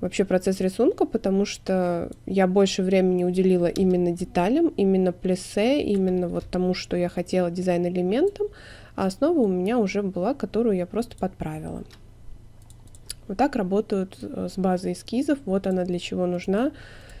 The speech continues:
и вот как она ускоряет жизнь.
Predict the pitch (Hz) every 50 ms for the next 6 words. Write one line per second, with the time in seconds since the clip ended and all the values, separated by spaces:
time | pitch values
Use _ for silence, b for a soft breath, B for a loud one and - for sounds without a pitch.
0 | B B B B - - - - - - - 190 180 180 180 175 175 175 175 180
1 | 196 208 214 190 185 220 254 185 185 202 - - 233 202 - 196 185 185 190 190
2 | - - 185 180 185 185 185 180 170 170 175 185 -